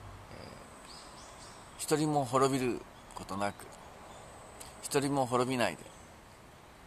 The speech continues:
えー、イエス・キリストを信じて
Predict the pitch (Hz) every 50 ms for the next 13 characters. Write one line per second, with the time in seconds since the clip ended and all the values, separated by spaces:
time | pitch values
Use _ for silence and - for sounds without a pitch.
0 | - - - - - - - - 73 78 82 76 67 67 62 58 - - - -
1 | - - - - - - - - - - - - - - - - - - - -
2 | - - - - - - - - - - - - - - - - - - - -
3 | - - - - - - - - - - 131 143 135 - - - 110 101 - -
4 | 104 90 87 90 - - 156 143 123 - - - - -